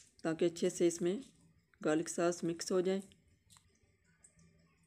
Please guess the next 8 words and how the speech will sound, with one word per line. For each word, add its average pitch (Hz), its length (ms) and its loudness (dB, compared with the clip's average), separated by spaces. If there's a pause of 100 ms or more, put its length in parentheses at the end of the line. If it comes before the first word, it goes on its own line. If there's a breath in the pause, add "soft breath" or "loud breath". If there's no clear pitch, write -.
(3000)
अल्हम्दुलिल्लाह 196 680 2
माशाल्लाह, 196 480 0
ये 180 120 4
आप 175 120 4
देख 170 220 2
सकते - 300 -6
हैं 208 160 0
हमारे 175 360 2